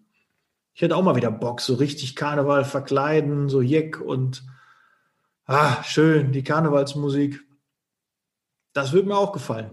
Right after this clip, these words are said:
Aber jetzt haben wir Schnee. Ich mag Schnee. Ich habe auch keine Angst, bei Schnee zu fahren. Aber ich weiß auch, wenn man die Einfahrt nicht hochkommt oder rauskommt oder das Auto stecken bleibt oder man nicht die Kohle hatte als Mitarbeiter, dass man sich,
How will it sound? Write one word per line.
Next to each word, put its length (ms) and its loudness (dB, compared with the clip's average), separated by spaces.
Aber 260 0
jetzt 160 2
haben 100 0
wir 100 2
Schnee. 540 -2
Ich 180 -2
mag 240 0
Schnee. 480 -4
Ich 160 -2
habe 120 2
auch 100 -6
keine 220 0
Angst, 220 -2
bei 100 0
Schnee 200 0
zu 120 -6
fahren. 420 -8
Aber 180 4
ich 100 0
weiß 200 2
auch, 180 0
wenn 80 2
man 100 0
die 100 2
Einfahrt 320 -2
nicht 160 -6
hochkommt 460 -2
oder 140 0
rauskommt 640 -2
oder 200 -2
das 180 -6
Auto 240 0
stecken 340 -2
bleibt 360 0
oder 260 0
man 100 0
nicht 160 2
die 100 0
Kohle 400 2
hatte 220 2
als 220 0
Mitarbeiter, 600 0
dass 200 -2
man 160 -2
sich, 340 -4